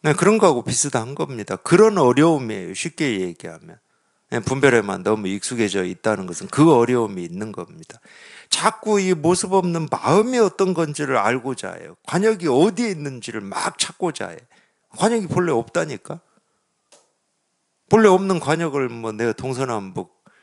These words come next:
예, 두리번 두리번 한다고 해서 뭐 생겨나는 것도 아닐 거고 원래 없는데 뭐.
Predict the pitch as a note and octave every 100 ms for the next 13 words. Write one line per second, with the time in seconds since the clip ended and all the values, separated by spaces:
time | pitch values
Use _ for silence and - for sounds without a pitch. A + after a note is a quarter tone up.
0 | _ _ _ - G#2+ F#2+ F2+ C3+ C3+ B2
1 | G#2 G#2 F#2+ F#2 F#2+ C#3 C3+ G2+ F#2 A2+
2 | G#2 F#2 F#2 - D#3 D#3+ C#3 G#2+ F#2+ F#2
3 | - - - G#2 B2 - E2 A2+ G#3 F#3+
4 | C#3 E3 D3+ A2+ F#2+ E2 D#2